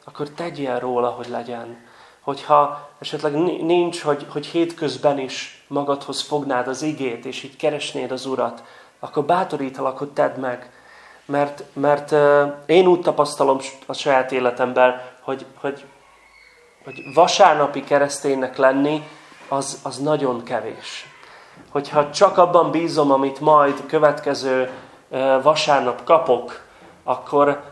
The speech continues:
akkor az, a, a, az egy nagyon, nagyon nagy koplalás. <laughs> Egy ilyen lelki, lelki, nagyon nagy fogyókúra. És az nem jó. Tehát lelkileg nem fogyókúrázunk.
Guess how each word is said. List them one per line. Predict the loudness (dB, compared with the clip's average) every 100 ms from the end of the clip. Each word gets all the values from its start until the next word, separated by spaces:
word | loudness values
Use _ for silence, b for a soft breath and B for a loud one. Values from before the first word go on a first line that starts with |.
| -20
akkor | -20 0 2
az, | 4 0 -2 -2
a, | 0
a, | 0 -2 -6 -6
az | -6 -4
egy | -2 2
nagyon, | 2 4 2 0 -2
nagyon | 0 2 2
nagy | 0 -2
koplalás. | -6 0 0 2 -2 -6 -8 -8
<laughs> | -2
Egy | -2 2
ilyen | 2 4
lelki, | 6 6 6 4 -2 -2 -6 B B B B
lelki, | -6 2 4 4 0 -2 -2 2
nagyon | 4 4 4 0
nagy | 2 0 0
fogyókúra. | -6 -2 -2 -2 -4 -4 -4 -6 -16 B B B B B
És | -2 0 0 -4
az | -6
nem | 0 2 2
jó. | 0 -2 -4
Tehát | -6 0
lelkileg | 4 4 2 0 0
nem | 2 0
fogyókúrázunk. | 0 -2 -2 -2 -6 -2 -2 -2 -8 -12